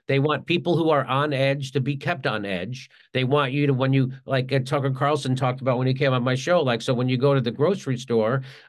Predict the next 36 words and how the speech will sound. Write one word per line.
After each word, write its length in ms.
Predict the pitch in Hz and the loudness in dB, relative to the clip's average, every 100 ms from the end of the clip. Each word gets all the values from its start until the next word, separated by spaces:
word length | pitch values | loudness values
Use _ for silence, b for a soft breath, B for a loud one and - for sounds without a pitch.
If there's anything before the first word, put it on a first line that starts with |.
| - | -2
uh, 320 | 123 120 113 101 | 0 2 2 -2
you 220 | 117 135 | 0 2
have 200 | 139 143 | 4 0
to 80 | 135 | -4
step 300 | 131 147 139 | -2 -2 2
over 240 | 147 135 | 2 4
a 60 | 123 | 0
homeless 380 | 143 170 165 131 | 0 0 -2 -2
person 440 | - 127 - 123 | -2 -2 -2 -6
to 40 | 123 | -2
get 180 | 131 131 | 0 0
inside, 680 | 120 113 143 147 120 120 - B B | 0 0 0 0 0 -2 -4 B B
and 280 | 131 131 131 | -2 2 4
then 140 | 143 | 4
they 80 | 147 | 2
got 160 | 143 131 | 2 0
everything 520 | 143 160 151 156 135 | 0 0 0 2 2
locked 340 | 131 143 139 | 2 0 0
up 260 | 147 151 - | -2 -4 -4
in, 220 | 120 123 | -2 -2
in 200 | 110 120 | 0 -2
behind 480 | 117 123 135 131 113 | 0 0 2 0 -2
gla-, 160 | 120 113 | -4 -2
uh, 100 | 127 | -2
plastic 520 | 131 135 139 135 120 | -2 -2 0 -2 -4
and 120 | 117 | -2
glass. 340 | 117 156 151 131 | 0 0 0 0
You 100 | 131 | 0
have 100 | 131 | 0
to 80 | 127 | -2
get 160 | 131 | -4
somebody 260 | 135 135 131 | 0 2 2
to 60 | 131 | 2
come 100 | 120 | 2
get 140 | |
it. 80 | 180 | 0